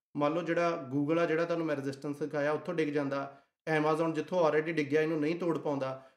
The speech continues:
ਫਿਰ ਮਾਰਕੀਟ ਦੇ ਆਪਣੇ ਪੁੱਲ ਬੈਕ ਦੇ ਕਾਫੀ ਜ਼ਿਆਦਾ ਚਾਂਸ ਨੇ। ਕਿ ਇੱਥੋਂ ਇੱਕ ਹੈਲਦੀ ਪੁੱਲ ਬੈਕ, ਜਿੱਦਾਂ ਇੱਥੇ ਦੇਖੀਏ ਕਿ Amazon ਕਾਫੀ ਅੱਪ ਗਿਆ ਸੀ, ਦੋ ਤਿੰਨ ਦਿਨ ਬਾਅਦ ਦੇ ਵਿੱਚ ਥੱਲੇ ਡਿੱਗਣਾ ਸ਼ੁਰੂ ਹੋਇਆ ਇੱਥੋਂ।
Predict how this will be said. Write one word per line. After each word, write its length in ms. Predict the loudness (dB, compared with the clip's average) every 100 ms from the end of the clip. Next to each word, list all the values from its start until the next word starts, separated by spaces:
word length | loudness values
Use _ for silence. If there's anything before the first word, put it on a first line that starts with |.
| _ _
ਫਿਰ 180 | 0 2
ਮਾਰਕੀਟ 420 | 2 2 0 -4
ਦੇ 120 | -2
ਆਪਣੇ 280 | -2 -2 -4
ਪੁੱਲ 240 | -2 -2
ਬੈਕ 260 | 2 0 0
ਦੇ 120 | -2
ਕਾਫੀ 280 | -2 -4 -4
ਜ਼ਿਆਦਾ 240 | -4 -4
ਚਾਂਸ 340 | -4 -6 -8 -8
ਨੇ। 200 | -12 -12 _ _ _
ਕਿ 60 | -10
ਇੱਥੋਂ 260 | -6 -2
ਇੱਕ 140 | -2 0
ਹੈਲਦੀ 320 | 2 2 2
ਪੁੱਲ 200 | -4 -4
ਬੈਕ, 260 | -2 -2 -4
ਜਿੱਦਾਂ 240 | -4 -4
ਇੱਥੇ 220 | -4 -6
ਦੇਖੀਏ 380 | -6 -6 -6 -8
ਕਿ 360 | -8 -14 -16 _ -8 -4
Amazon 340 | -2 -2 -2
ਕਾਫੀ 340 | -4 -2 -2
ਅੱਪ 140 | -2 -2
ਗਿਆ 260 | -2 -2
ਸੀ, 160 | -4 -8 -14 _ _ _
ਦੋ 180 | -4 -2
ਤਿੰਨ 200 | 0 -2
ਦਿਨ 140 | -2 -2
ਬਾਅਦ 280 | -2 0
ਦੇ 60 | -2
ਵਿੱਚ 180 | -4 -6
ਥੱਲੇ 240 | -10 -8
ਡਿੱਗਣਾ 280 | -10 -10 -10
ਸ਼ੁਰੂ 220 | -10 -12
ਹੋਇਆ 160 | -10 -10
ਇੱਥੋਂ। 260 | -12 -20